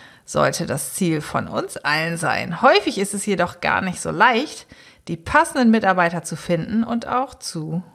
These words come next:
halten. Eine Möglichkeit, Interessenten auf dich und deinen Betrieb aufmerksam zu machen, ist der Tag des Handwerks. Und darum soll es heute gehen.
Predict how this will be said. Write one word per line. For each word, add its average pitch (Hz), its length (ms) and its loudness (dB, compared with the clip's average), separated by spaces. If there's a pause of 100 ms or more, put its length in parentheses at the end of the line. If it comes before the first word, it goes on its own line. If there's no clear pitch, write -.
(200)
halten. 269 680 0 (680)
Eine 202 240 6
Möglichkeit, 247 760 4
Interessenten 226 680 0
auf 175 180 2
dich 370 260 -2
und 208 140 2
deinen 185 200 4
Betrieb 185 320 -2
aufmerksam 156 640 4
zu 165 140 -4
machen, 170 320 2
ist 151 340 0
der 190 140 2
Tag - 320 -2
des 226 240 -2
Handwerks. - 560 -4
Und - 500 0
darum 220 400 6
soll 170 220 0
es - 160 -4
heute 175 260 0
gehen. - 340 -4